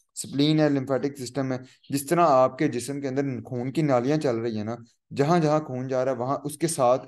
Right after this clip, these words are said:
एक और प्रॉपर पूरा एक नालियों का सिस्टम है, वेसल्स का एक पूरा सिस्टम है जिसको कहते हैं lymphatic सिस्टम। यानी कि जैसे ही खून से कोई चीज बाहर आती है, फर्ज कर लो कैपिलरीज से या, अ, वेसल से कोई चीज स्क्वी-, स्क्वीज आउट होके बाहर आ गई, तो वो फौरन से किस में आ जाती है? lymphatic सिस्टम में आती है, और lymphatic सिस्टम वापस उसे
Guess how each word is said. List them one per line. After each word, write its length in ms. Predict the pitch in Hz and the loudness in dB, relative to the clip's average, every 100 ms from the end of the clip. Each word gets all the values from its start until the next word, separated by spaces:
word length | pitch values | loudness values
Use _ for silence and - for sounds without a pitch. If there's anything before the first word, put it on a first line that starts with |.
| 139 | -6
एक 120 | 143 | 0
और 220 | 139 151 | 2 2
प्रॉपर 400 | 151 139 123 - | 2 -2 -2 -4
पूरा 320 | - 143 156 | -4 -2 0
एक 100 | 151 | 0
नालियों 380 | 127 113 113 123 | 0 -2 -2 -6
का 100 | 127 | -8
सिस्टम 380 | 107 104 110 104 | -10 -10 -8 -6
है, 100 | 95 _ _ - | -8 _ _ -2
वेसल्स 400 | 117 123 160 151 | 0 2 2 0
का 100 | 156 | 0
एक 140 | 151 | 0
पूरा 180 | 156 147 | -2 -4
सिस्टम 400 | 147 123 113 131 | -4 -8 -8 -8
है 60 | 127 | -6
जिसको 240 | 113 117 | -8 -8
कहते 220 | 120 123 | -6 -2
हैं 80 | 143 | -2
lymphatic 380 | 120 110 101 107 | -2 -4 -6 -6
सिस्टम। 340 | - 104 107 98 _ _ - | -10 -10 -10 -12 _ _ -4
यानी 220 | 123 143 | -2 0
कि 100 | 170 | 0
जैसे 280 | 143 135 170 | 2 2 2
ही 60 | 180 | 0
खून 260 | 139 139 | 0 -2
से 100 | 147 | -2
कोई 140 | 160 156 | -4 -2
चीज 180 | 151 | -2
बाहर 340 | 135 107 131 147 | -2 -2 0 2
आती 300 | 135 123 123 | 0 -2 -2
है, 140 | 120 131 - _ - | -2 -4 -12 _ -2
फर्ज 160 | 127 | -2
कर 140 | 117 135 | 0 0
लो 140 | 139 | 0
कैपिलरीज 640 | 139 131 127 131 131 139 - | 2 -2 -2 -4 -2 -4 -2
से 140 | 127 | -2
या, 400 | 123 131 131 135 _ _ | 0 2 2 0 _ _
अ, 80 | 117 | -2
वेसल 380 | 120 117 117 156 | -2 -2 -4 -6
से 120 | 151 | -6
कोई 140 | - 131 | -6 -6
चीज 220 | 127 139 | -4 -6
स्क्वी-, 340 | - 135 - | -4 -4 -2
स्क्वीज 360 | 123 - 151 156 | -4 0 2 4
आउट 200 | 156 151 | 4 4
होके 200 | 131 135 | 0 0
बाहर 300 | 117 135 143 | 2 2 4
आ 120 | 120 | 2
गई, 200 | 101 120 | 0 -6
तो 380 | 120 _ - 147 | -8 _ -6 0
वो 120 | 147 | 0
फौरन 340 | 147 127 135 | 0 -2 -2
से 80 | 147 | -4
किस 200 | 147 123 | -8 -10
में 100 | 139 | -4
आ 60 | 127 | -2
जाती 240 | 123 120 | -2 -2
है? 80 | 143 | -4
lymphatic 380 | 120 113 107 127 | -4 -4 -4 -6
सिस्टम 240 | 120 127 | -8 -8
में 120 | 123 | -6
आती 160 | 113 135 | -4 -2
है, 60 | 135 | -2
और 80 | |
lymphatic 300 | 117 117 110 | -2 -4 -4
सिस्टम 300 | 120 120 139 | -6 -8 -6
वापस 340 | 113 113 - 151 | 0 0 2 0
उसे 240 | 117 123 | -2 -4